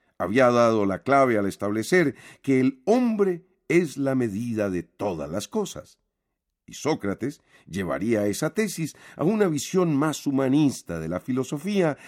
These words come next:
en la que destacan algunas de sus enseñanzas resumidas en expresiones como "solo sé que nada sé", pero que sobre todo agregaría a la filosofía la reflexión acerca de la dimensión ética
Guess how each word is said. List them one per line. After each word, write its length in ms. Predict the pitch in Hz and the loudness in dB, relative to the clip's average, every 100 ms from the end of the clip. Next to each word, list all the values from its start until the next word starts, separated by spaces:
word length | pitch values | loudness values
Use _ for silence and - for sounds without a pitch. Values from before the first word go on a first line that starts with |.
| - - | -20 -2
en 160 | 165 165 | 4 6
la 140 | 151 | 4
que 100 | 160 | 2
destacan 580 | 151 135 214 220 185 156 | 0 0 -2 -2 -2 0
algunas 460 | 139 127 175 160 143 | 0 0 2 2 0
de 100 | 135 | -2
sus 220 | 135 127 | -6 -4
enseñanzas 840 | 127 117 120 143 170 156 147 139 - - | -4 -4 -2 2 2 0 -2 -4 -6 -16
resumidas 760 | - 131 135 135 135 160 139 110 | -4 -2 -2 2 2 4 2 0
en 100 | 123 | -2
expresiones 760 | 185 - 101 - 175 170 147 | -2 -4 -8 -2 2 2 0
como 480 | - 139 120 110 85 _ _ _ _ _ | 2 2 4 4 2 _ _ _ _ _
"solo 480 | - - 185 175 143 | -12 0 2 4 2
sé 440 | - 185 180 - _ _ _ _ _ _ | 4 4 2 -2 _ _ _ _ _ _
que 160 | - 85 | -6 -2
nada 300 | 82 113 147 | 0 0 -2
sé", 320 | 247 196 - _ _ _ _ _ _ | -2 -2 -6 _ _ _ _ _ _
pero 220 | 92 87 | -8 -8
que 80 | 101 | -6
sobre 320 | - 131 135 | -2 2 2
todo 320 | - 202 190 | 2 4 6
agregaría 560 | 170 147 143 139 165 165 | 4 4 2 2 4 4
a 40 | |
la 100 | 135 | 2
filosofía 840 | 120 123 120 117 113 190 185 160 - - - | 0 -2 -2 -4 -6 -2 0 0 -2 -10 0
la 200 | 131 127 | 2 4
reflexión 720 | 131 127 127 123 - 220 202 | 2 -2 -2 -4 -2 0 2
acerca 480 | 147 156 139 - 135 | 0 -2 -2 0 0
de 100 | 131 | 0
la 140 | 120 | -2
dimensión 720 | 123 226 208 156 139 135 123 | -4 -2 2 0 0 0 0
ética 500 | 190 202 180 170 147 | 0 -2 -4 -2 -2